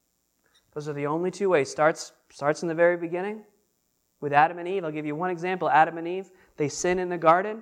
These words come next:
Immediately, they see their nakedness and they do some works. And what are the works? They, what do they do? They get their needle and thread and they sew together, yeah,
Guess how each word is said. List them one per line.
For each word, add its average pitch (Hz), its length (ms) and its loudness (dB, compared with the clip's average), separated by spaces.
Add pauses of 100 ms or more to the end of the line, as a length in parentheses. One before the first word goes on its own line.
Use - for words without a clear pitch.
(640)
Immediately, 185 500 4
they 175 140 0
see 196 200 -8
their 180 140 2
nakedness 190 640 -2
and 156 140 -2
they 143 80 -2
do 147 180 -2
some 180 260 -6
works. 151 480 0
And 139 120 -10
what 156 140 -4
are 165 60 -4
the 165 120 -4
works? 151 420 -2
They, 131 160 -6
what 143 160 -6
do 147 60 -8
they 156 120 -4
do? 139 220 -2
They 123 140 -6
get 147 180 -6
their 151 300 2 (220)
needle 185 400 4
and 147 140 -2
thread 185 380 4
and 156 120 -8
they 139 100 -8
sew 170 360 -2
together, 175 680 2 (1080)
yeah, 151 500 0